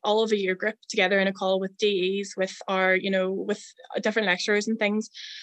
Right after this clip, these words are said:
where we've had conversations about, like, "This is how we feel. We feel isolated. This is not what we signed up for. This is what we'd like." And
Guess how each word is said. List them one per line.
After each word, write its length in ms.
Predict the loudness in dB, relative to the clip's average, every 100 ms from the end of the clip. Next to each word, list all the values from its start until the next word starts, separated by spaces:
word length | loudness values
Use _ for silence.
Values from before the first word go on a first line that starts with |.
| -6
where 320 | 2 4 6
we've 160 | 4 2
had 160 | 0 0
conversations 640 | 0 0 -2 -2 0 -2
about, 200 | -2 -4 -4
like, 140 | -6 -2
"This 160 | -2
is 100 | -2
how 120 | 0 2
we 100 | 2
feel. 300 | 0 2 2
We 100 | 2
feel 180 | 0
isolated. 580 | 0 -2 -2 0 0 0
This 180 | -2 -2
is 60 | -2
not 160 | -2
what 120 | -2
we 60 | -4
signed 240 | -2 0
up 120 | -2 -2
for. 200 | 0 0
This 160 | 0
is 100 | -2
what 140 | -2 -2
we'd 160 | -2 -2
like." 200 | -4 -2 0
And 240 | 0